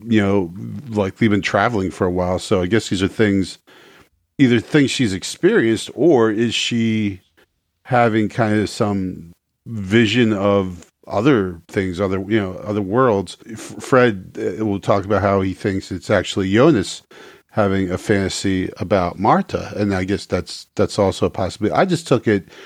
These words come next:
that these were things that had maybe happened to her while she was traveling. And it doesn't look like she's been having some great experiences traveling, if that's the case.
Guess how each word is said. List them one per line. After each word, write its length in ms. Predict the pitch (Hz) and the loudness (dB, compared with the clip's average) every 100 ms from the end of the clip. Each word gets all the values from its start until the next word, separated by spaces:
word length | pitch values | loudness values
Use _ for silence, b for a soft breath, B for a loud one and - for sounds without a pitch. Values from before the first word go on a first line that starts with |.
| B B - | B B 0
that 340 | 117 98 - | 2 2 2
these 320 | 135 120 - | 4 4 2
were 500 | 117 107 104 98 90 - _ _ _ | 4 6 4 2 -4 -14 _ _ _
things 500 | - - 123 117 101 | -6 0 2 2 0
that 200 | 117 98 | 0 0
had 200 | 98 95 | 0 -2
maybe 240 | 101 101 98 | 0 -2 -2
happened 420 | 104 95 - 98 | 0 -2 -2 -6
to 140 | 107 101 | -4 -4
her 80 | |
while 200 | 98 92 | -2 -4
she 140 | 90 104 | -4 -6
was 120 | 87 | -6
traveling. 500 | - 101 95 87 87 - B B B | -2 0 0 -2 -6 -10 B B B
And 100 | - | -2
it 180 | 113 - | -2 0
doesn't 260 | 151 151 160 | 0 2 4
look 200 | 139 - | 2 2
like 300 | 110 110 - | 2 2 -2
she's 220 | - 107 | -6 -4
been 120 | 110 | -2
having 260 | 104 101 95 | 0 0 0
some 180 | - 92 | -2 0
great 240 | 104 98 | 2 2
experiences 760 | 85 - 107 90 87 - 85 | 0 -2 0 2 0 -6 -12
traveling, 400 | - 90 85 85 | -8 -6 -6 -8
if 120 | 90 - | -8 -4
that's 240 | 90 - | -6 -6
the 80 | - | -10
case. 400 | 98 85 - | -10 -8 -10